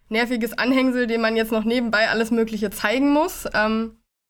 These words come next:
und generell sind mir eigentlich alle Leute eben sehr offen und interessiert auch begegnet, sodass man eben von Anfang an einfach ein gutes Gefühl hat.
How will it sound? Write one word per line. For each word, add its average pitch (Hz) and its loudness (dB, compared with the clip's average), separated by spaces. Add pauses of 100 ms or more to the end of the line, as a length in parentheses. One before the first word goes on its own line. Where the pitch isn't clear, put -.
(240)
und 220 -4
generell 214 2
sind 220 0
mir 208 0
eigentlich 208 -2
alle 214 2
Leute 208 2
eben 208 -2
sehr 208 2
offen 247 2
und 226 0
interessiert 226 0
auch 247 0
begegnet, 233 0
sodass 214 0
man 208 2
eben 202 -2
von 208 0
Anfang 214 0
an 202 -2
einfach 214 0
ein 220 2
gutes 220 -2
Gefühl 269 -2
hat. 269 -2